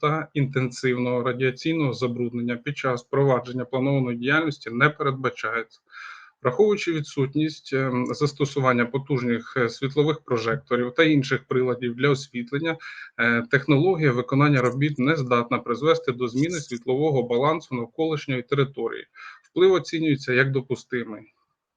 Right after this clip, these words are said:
Соціально-економічний. Позитивними аспектами планованої діяльності будуть збільшення надходження грошових коштів у бюджет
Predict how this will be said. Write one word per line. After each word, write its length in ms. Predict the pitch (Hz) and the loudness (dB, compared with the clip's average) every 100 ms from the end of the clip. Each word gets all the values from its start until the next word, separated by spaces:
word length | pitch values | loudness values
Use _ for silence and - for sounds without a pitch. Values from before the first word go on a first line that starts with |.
| - | -8
Соціально-економічний. 1200 | 151 147 160 165 175 151 156 147 123 117 - - - _ - - - | -6 0 2 2 0 -2 0 2 2 -2 -8 -14 -16 _ -18 -18 -8
Позитивними 580 | - 127 143 190 180 151 | -2 0 2 2 4 4
аспектами 580 | 135 139 156 156 160 135 | 2 2 -2 0 0 0
планованої 520 | 139 127 139 143 127 | 0 0 2 2 0
діяльності 680 | 120 139 160 175 151 - 156 | 0 0 0 -4 -12 -6 -4
будуть 600 | 131 120 127 120 117 - - | -2 -2 -2 -2 -6 -10 -12
збільшення 640 | 113 131 170 143 143 135 | -6 -4 -4 0 2 2
надходження 560 | 123 - 160 127 120 | 0 -2 -2 0 0
грошових 460 | 117 139 139 147 139 | 2 0 0 0 0
коштів 360 | 139 131 - 123 | 0 -2 -2 -2
у 60 | |
бюджет 440 | 120 127 127 143 | -2 -2 2 0